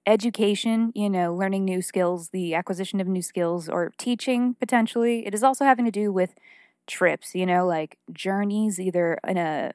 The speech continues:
metaphorical way or in a literal way, like taking a trip to a foreign land or speaking with people of different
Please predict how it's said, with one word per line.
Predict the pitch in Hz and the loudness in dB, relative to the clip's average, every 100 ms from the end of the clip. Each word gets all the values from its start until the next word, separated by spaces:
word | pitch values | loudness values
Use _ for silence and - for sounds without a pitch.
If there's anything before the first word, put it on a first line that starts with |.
| _ _ _ - | _ _ _ 0
metaphorical | 202 196 202 208 208 220 | 4 6 8 8 8 2
way | 214 214 | 4 2
or | 208 226 | 2 2
in | |
a | 214 | 2
literal | 180 202 190 180 | 2 0 2 0
way, | 165 175 | 0 -2
like | 156 139 - | -4 -8 -6
taking | 196 190 180 - | -6 -4 -6 -6
a | 156 151 | -6 -6
trip | - - 190 175 _ _ _ | -8 -2 -2 -2 _ _ _
to | - | 2
a | 185 | 2
foreign | 202 208 196 | 4 2 2
land | 196 190 - | 0 0 0
or | 170 175 - | 0 -2 -4
speaking | - 240 208 208 | -8 -6 -2 -4
with | 190 | -2
people | 185 175 | -4 -2
of | 165 143 | -4 -2
different | 170 165 160 143 - | -4 -4 -6 -8 -12